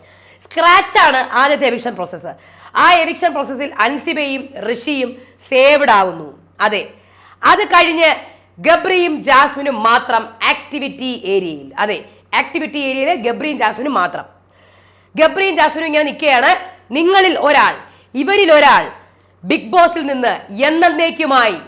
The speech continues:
വിട പറയാൻ പോവുകയാണ്, അല്ലെങ്കിൽ പുറത്തേക്ക് പോവുകയാണെന്ന് പറയുന്നു. മുൻപിൽ ഒരു കട്ടനുണ്ട്, ഈ നിറത്തിലെ കട്ടൻ, ഒരു കട്ടനുണ്ട്. ആ കട്ടൻ ഇങ്ങനെ വലിക്കാൻ പറയുന്നു.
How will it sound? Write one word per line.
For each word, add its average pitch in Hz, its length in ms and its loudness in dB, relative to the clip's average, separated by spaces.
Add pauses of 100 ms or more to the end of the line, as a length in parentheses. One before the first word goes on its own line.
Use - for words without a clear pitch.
വിട 240 260 4
പറയാൻ 254 440 2
പോവുകയാണ്, 202 500 -4
അല്ലെങ്കിൽ 185 220 -8
പുറത്തേക്ക് 262 560 -2
പോവുകയാണെന്ന് 202 500 -6
പറയുന്നു. 170 260 -12 (340)
മുൻപിൽ 330 520 -2 (220)
ഒരു 254 120 2
കട്ടനുണ്ട്, 262 480 -2
ഈ 262 100 -6
നിറത്തിലെ 220 360 -4
കട്ടൻ, 208 380 -4 (300)
ഒരു 269 120 0
കട്ടനുണ്ട്. 247 760 -2 (320)
ആ - 220 4 (100)
കട്ടൻ 240 340 0 (340)
ഇങ്ങനെ 262 220 0
വലിക്കാൻ 254 420 2
പറയുന്നു. 254 600 0